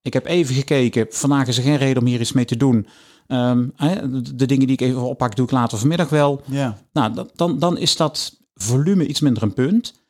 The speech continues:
Speaker 1: En ik denk het andere punt, hè, wat komt er binnen? En kan ik ook een systeeminterventie doen?
Speaker 2: Ja.
Speaker 1: Dus ondernemers zeggen, "Ja, twee minuten acties direct doen."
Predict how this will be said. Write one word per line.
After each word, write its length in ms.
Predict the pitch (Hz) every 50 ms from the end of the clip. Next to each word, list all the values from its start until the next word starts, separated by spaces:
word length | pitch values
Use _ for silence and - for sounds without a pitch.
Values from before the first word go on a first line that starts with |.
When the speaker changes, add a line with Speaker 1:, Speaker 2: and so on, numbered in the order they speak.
| _ _ _ _
Speaker 1:
En 140 | - 160 175
ik 60 | 160
denk 160 | 165 165 151
het 100 | 156 143
andere 280 | 151 147 156 147 135 139
punt, 320 | - 151 143 143 143 135
hè, 140 | 147 151 156
wat 200 | 143 147 143 -
komt 240 | - 170 165 143 -
er 80 | 113
binnen? 460 | 90 104 107 123 175 208 240 247 208 -
En 120 | _ 143 139
kan 180 | - 147 147
ik 100 | 143 -
ook 100 | 147 135
een 60 | 143 -
systeeminterventie 920 | - 147 - - 202 180 123 - - 107 98 107 98 107 104 98 - 107
doen? 200 | 95 104 101 101 - _ _
Speaker 2:
Ja. 220 | - 123 110 98 - _ _ _ _ _
Speaker 1:
Dus 140 | - - -
ondernemers 460 | - 131 131 131 135 135 139 131 120
zeggen, 240 | 135 131 120 110 98
"Ja, 140 | 104 113
twee 240 | 110 - - 117 104
minuten 300 | 107 110 117 123 - 117
acties 320 | 120 117 - - - 104 -
direct 320 | 123 117 113 110 98 101
doen." 320 | 110 104 123 139 156 -